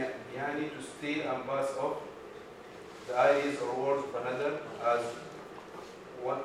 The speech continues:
one's own. To use another production without cre-, crediting the source. تستخدم معلومات حتى لو غيرت في طريقة كتابتها وقلت إن هذه معلوماتك، ما حطيت السورس، ما حطيت ال-، ال-، المصدر،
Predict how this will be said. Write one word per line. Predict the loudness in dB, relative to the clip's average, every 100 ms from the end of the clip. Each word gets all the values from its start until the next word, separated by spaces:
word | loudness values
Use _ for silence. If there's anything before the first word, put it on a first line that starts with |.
| -2 0
one's | 0 -2 -4 -2
own. | 0 0 -6 -10 -12 -14 -14 -14 -8
To | 2 2
use | 4
another | 4 4 2
production | 2 2 2 2 0
without | 2 8 8 8 2 -6 -8
cre-, | -4 -4 -4
crediting | -2 -2 0 -2 -2
the | -4 -2
source. | 0 -2 -6 -10 -10
تستخدم | -4 -2 -2 -2 -2 -2 -8 -12 -12 -14 -14 -10 0
معلومات | 2 4 4 4 4 2 -2 -2
حتى | 2
لو | 4
غيرت | 4 2 0
في | -2 -2
طريقة | 0 0 -2 -6 0
كتابتها | 2 4 2 0 0 -2 -8 -14 -14 -14 -14 -12 -10
وقلت | -2 0 0
إن | 0
هذه | 0 2
معلوماتك، | 2 2 2 0 -4 -10 -4
ما | -2
حطيت | -2 -2 -2 -2
السورس، | 2 2 2 -4
ما | -6
حطيت | -4 2 2 2
ال-، | 0 -2 -4 -4 -10 -14 -12 -10
ال-، | -6 -4 -2
المصدر، | -2 0 -2